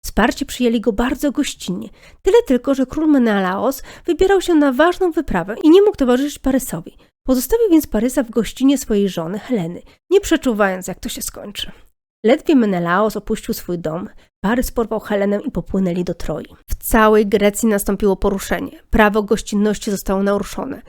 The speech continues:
Królowie miast greckich zakrzyknęli: „Wojna!” Do Menelaosa dołączyli król Agros, Myken i Agamemnon.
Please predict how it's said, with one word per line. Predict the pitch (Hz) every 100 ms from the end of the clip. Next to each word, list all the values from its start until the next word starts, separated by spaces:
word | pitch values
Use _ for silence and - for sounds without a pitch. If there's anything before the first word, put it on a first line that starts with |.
| -
Królowie | - 240 226 220 240
miast | 220 214 202 214
greckich | - 185 190 - 208
zakrzyknęli: | 180 - - 233 214 214
„Wojna!” | 202 226 262 220 190 - - - _ -
Do |
Menelaosa | 226 220 208 208 220 220
dołączyli | 202 196 202 202 202 202 196 - -
król | - 247 226 -
Agros, | 196 190 202 220 -
Myken | 208 208 202 202 196
i | -
Agamemnon. | 190 190 190 185 180 175 190